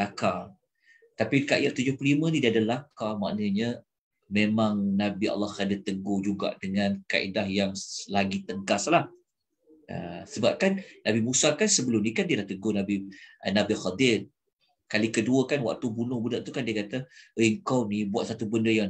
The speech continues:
nukra," kan. Ha, jadi Nabi, Nabi Khadir pun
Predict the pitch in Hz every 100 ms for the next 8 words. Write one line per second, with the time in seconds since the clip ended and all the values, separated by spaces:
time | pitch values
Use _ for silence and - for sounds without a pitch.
0 | 98 156 156 110 92 101 117 - _ _
1 | 82 - 120 139 123 123 113 113 117 -
2 | 92 104 117 220